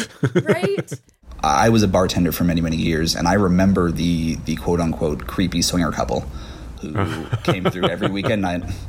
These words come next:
Speaker 3: and any girl who was there by herself who was even moderately attractive, you could just see them, you know, "We'll, we'll cover your drinks, come home with us, we'll, we'll see what's going on." Um, so that was never something that,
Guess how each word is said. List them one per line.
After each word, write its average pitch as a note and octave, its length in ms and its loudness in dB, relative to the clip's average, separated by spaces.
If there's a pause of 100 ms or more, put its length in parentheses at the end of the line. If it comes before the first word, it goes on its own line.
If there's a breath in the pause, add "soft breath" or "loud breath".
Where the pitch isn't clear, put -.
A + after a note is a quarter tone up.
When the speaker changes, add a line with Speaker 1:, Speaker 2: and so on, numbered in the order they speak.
(560 loud breath)
Speaker 3:
and D#2 280 0
any F2+ 240 2
girl F#2 340 4
who F#2 120 2
was E2+ 120 2
there E2 160 4
by E2 120 4
herself E2 420 4
who D#2+ 100 0
was D#2+ 120 0
even E2 160 0
moderately D#2+ 360 2
attractive, E2 420 0
you - 100 -2
could A#1 140 -4
just - 160 0
see D#2+ 100 0
them, D#2+ 280 0 (420)
you E2 80 -2
know, D2 80 0
"We'll, - 180 -2
we'll F2+ 200 2
cover A2+ 260 2
your A2 100 4
drinks, G#2 340 2
come G2 180 2
home F#2+ 140 4
with E2 120 -2
us, C#2 220 0
we'll, E2+ 160 0
we'll F2 160 0
see F2+ 160 0
what's E2+ 160 -2
going E2+ 200 0
on." F2+ 280 0 (520 loud breath)
Um, E2+ 220 2
so A#2 140 4
that G#2+ 240 4
was F2 180 -2
never D2 180 -2
something - 360 -2
that, A#1 180 -2